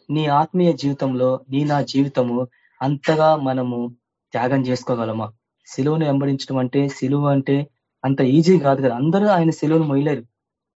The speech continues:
ఎవరో సిలువను మోయాలా, కానీ ఎవ్వరు కూడా ఆయన సిలువను మోయలేరు. సిలువ అంటే భారంతో కూడింది, ప్రయాసంతో కూడింది. నువ్వు సిలువ మోస్తున్నప్పుడు,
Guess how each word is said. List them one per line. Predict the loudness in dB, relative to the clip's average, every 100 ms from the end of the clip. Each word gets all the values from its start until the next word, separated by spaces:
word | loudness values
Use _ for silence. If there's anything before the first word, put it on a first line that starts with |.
| _ _ _ _ _ -2
ఎవరో | 2 2
సిలువను | 2 0 2 2
మోయాలా, | 2 0 -2 -4
కానీ | -4 -4 -4 -8 -10
ఎవ్వరు | -8 -6 0 0
కూడా | 2 2 0 -2 _ _ _ _
ఆయన | -8 -4
సిలువను | -4 -2 -2 0
మోయలేరు. | -2 0 0 -2 -6 _ _ _ _ _
సిలువ | -4 0 0
అంటే | -2 -4
భారంతో | -6 -2 -2 0 0
కూడింది, | 0 0 -2 -6 -12 _ _ _ _
ప్రయాసంతో | -2 2 2 2 0 0 -2
కూడింది. | -2 -4 -6 -10 _ _ _ -4
నువ్వు | -4
సిలువ | -2 2 2
మోస్తున్నప్పుడు, | 2 -2 -6 -4 -4 -6 -8 -8 -10